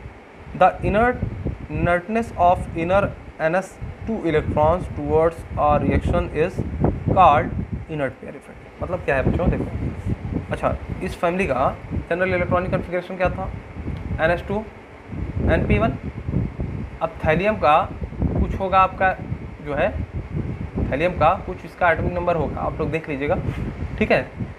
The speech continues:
तो इसमें जो होता है एन एस टू, एन पी वन, तीन इलेक्ट्रॉन निकल जाना चाहिए इसके लास्ट वैलेंस शेल में से, लेकिन क्या होता है, ये वाला तो निकल जाता है एक इलेक्ट्रॉन, लेकिन ये एस जो होता है ये इनर्ट पेयर इफेक्ट शो करता है, ये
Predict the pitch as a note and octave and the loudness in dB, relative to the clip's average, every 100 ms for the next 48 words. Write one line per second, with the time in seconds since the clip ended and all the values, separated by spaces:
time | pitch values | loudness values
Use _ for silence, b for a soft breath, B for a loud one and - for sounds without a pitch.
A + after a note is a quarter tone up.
0 | - - - - B3 G3+ D3 C#3 D3 G3 | -16 -8 -4 0 2 2 2 4 4 4
1 | F#3 F#3 G3 - A3 G3 G3+ F3 B2 - | 2 0 -2 -2 -2 -2 -2 -2 -4 -8
2 | - - A3+ A#3 A3 A3 A3 G#3+ A#3+ A#3 | -10 -4 2 4 4 4 2 2 2 0
3 | A#3 A#3 A3+ - G#3+ G#3 G#3 G3+ G#3+ - | 0 -2 -2 0 2 2 2 -2 -2 -2
4 | G3+ - - - E3 G3 G#3 D#3 D#3 E3+ | -2 -2 -2 -2 -2 0 2 4 2 0
5 | E3+ E3+ F3 F3+ F3+ F#3+ F#3 F3+ F#3 F3+ | 2 4 4 4 2 2 2 2 0 0
6 | E3 F3 - - - - - - C#3 D3+ | -4 -2 -2 -4 -6 -6 -6 -6 -6 -4
7 | D3+ F3 D3+ E3 - - C3+ B2+ C3 B2 | -2 0 0 0 -2 -12 -12 -12 -10 -4
8 | C#3 F3+ G#3+ - - - - - E3+ G3+ | 2 2 0 -10 -12 -10 -6 -2 2 2
9 | G#3 - E3 F3 E3+ E3+ D#3+ D#3 - D3+ | 0 0 2 2 0 2 2 4 0 -2
10 | - D#3 D3+ - E3+ D#3 A#2+ - - - | -2 -4 -4 2 2 4 2 0 -4 -4
11 | E3 A#3 | 0 0